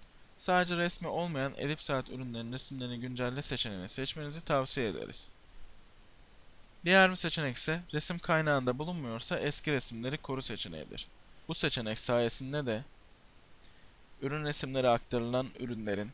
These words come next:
daha sonra X M L'de resim bilgisi kaldırılsa da sistemde ürün resimlerinin korunmasını sağlayabilmekteyim. İki seçeneği de seçerek güncelle butonuna tıklayalım.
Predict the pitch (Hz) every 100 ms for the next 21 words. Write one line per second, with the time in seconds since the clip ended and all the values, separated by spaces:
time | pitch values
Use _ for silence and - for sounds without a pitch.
0 | - - - - - 131 135 135 127 123
1 | 123 123 123 117 131 147 165 - - -
2 | 120 - 147 123 113 - - 101 98 110
3 | 117 - 160 123 139 - - - - -
4 | - - 147 139 135 175 - - - 147
5 | 151 143 139 - 135 123 135 160 139 123
6 | 117 113 147 - 127 113 123 135 120 120
7 | - 123 95 - - - - - - -
8 | - - - - - - - - - -
9 | - - - 151 147 127 117 110 147 -
10 | 127 123 - - - - - - - -
11 | - - - - 143 131 120 110 95 -
12 | 92 92 - - - 69